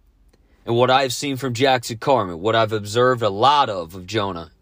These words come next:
in his time here, I have not seen upside like this, man. It, Jonah's done it before to where he's, he's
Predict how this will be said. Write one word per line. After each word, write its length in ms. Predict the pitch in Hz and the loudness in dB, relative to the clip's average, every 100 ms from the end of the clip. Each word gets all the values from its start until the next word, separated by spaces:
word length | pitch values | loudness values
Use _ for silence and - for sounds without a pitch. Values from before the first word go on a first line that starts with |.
| _ | _
in 120 | 107 | -10
his 120 | 104 | -8
time 300 | - 113 107 | -4 -4 -2
here, 300 | 107 117 127 - _ _ _ _ _ _ _ _ _ _ - | -4 -4 -4 -10 _ _ _ _ _ _ _ _ _ _ -6
I 180 | 113 107 | -4 -4
have 140 | 80 | -6
not 340 | 92 98 92 - | -4 -2 -2 -4
seen 360 | - 98 87 - | -6 -8 -10 -2
upside 560 | 101 - - 92 82 | -2 -2 -4 -4 -4
like 240 | 82 78 - | -6 -10 -10
this, 500 | 87 82 78 - - | -8 -6 -6 -8 -10
man. 320 | 82 82 78 _ _ _ _ _ _ _ | -14 -14 -14 _ _ _ _ _ _ _
It, 180 | 131 127 _ _ _ _ _ _ _ _ _ _ _ _ 135 | -2 -2 _ _ _ _ _ _ _ _ _ _ _ _ -8
Jonah's 500 | 117 175 214 160 98 | 2 2 2 -2 -6
done 300 | 95 135 165 | 2 2 4
it 100 | 175 | 2
before 400 | 143 170 175 170 | 0 2 4 4
to 80 | 160 | 6
where 160 | 127 110 | 2 2
he's, 280 | 123 143 - _ _ _ _ _ - | -2 -10 -12 _ _ _ _ _ -8
he's 300 | 156 127 | -6 -4